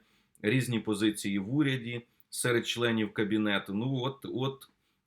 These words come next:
от як це працює на сьогоднішній день. Просто для прикладу.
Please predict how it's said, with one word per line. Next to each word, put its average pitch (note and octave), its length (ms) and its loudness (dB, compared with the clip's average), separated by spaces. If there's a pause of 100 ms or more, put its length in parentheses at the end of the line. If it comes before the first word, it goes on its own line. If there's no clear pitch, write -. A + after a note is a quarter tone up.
от C3+ 200 2
як A#2 300 2
це A2 140 0
працює F2+ 680 -2 (100)
на G2 220 -2
сьогоднішній G#2 680 -2
день. D#3+ 220 -2
Просто E3+ 300 -2
для C3+ 160 0
прикладу. F2+ 560 -4